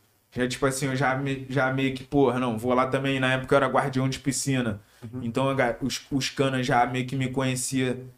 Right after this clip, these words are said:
Speaker 1: dessa, dessa parada, tá ligado? Que eu, pô, andava com roupa de guardião, né? Pô, o cara é guardião. Mas já me conhecia da doideira também. Os caras me conheciam, mano, dessa parada, me conhecia de, da, das merdas e me conhecia do rap.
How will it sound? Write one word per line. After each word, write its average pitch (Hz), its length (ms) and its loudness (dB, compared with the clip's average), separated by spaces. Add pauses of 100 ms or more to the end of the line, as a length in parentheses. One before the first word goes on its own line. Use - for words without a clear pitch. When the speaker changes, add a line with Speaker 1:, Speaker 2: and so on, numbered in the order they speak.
(120)
Speaker 1:
dessa, 120 680 -2
dessa 127 240 0
parada, 143 540 2
tá 139 160 0
ligado? 127 420 0 (320)
Que 117 80 -6
eu, 110 60 -2
pô, 123 220 0
andava 113 320 2
com 117 120 -6
roupa 120 220 -2
de 127 80 -6
guardião, 127 560 -2
né? 127 180 -4
Pô, 123 100 -4
o 117 40 -4
cara 123 200 -2
é - 20 -4
guardião. 127 760 -2 (800)
Mas 131 200 -4
já 139 100 0
me 156 120 -2
conhecia 185 440 -2
da 196 100 4
doideira 202 380 4
também. 196 200 0
Os 139 60 -2
caras 156 180 -2
me 160 60 -2
conheciam, 180 440 -2
mano, 131 280 0
dessa 139 400 2
parada, 180 560 6
me 170 140 -2
conhecia 170 540 0
de, 139 340 2 (460)
da, 131 160 0 (100)
das 135 240 6
merdas 156 400 2
e 185 60 2
me 185 100 2
conhecia 180 420 0
do 180 120 4
rap. 110 320 2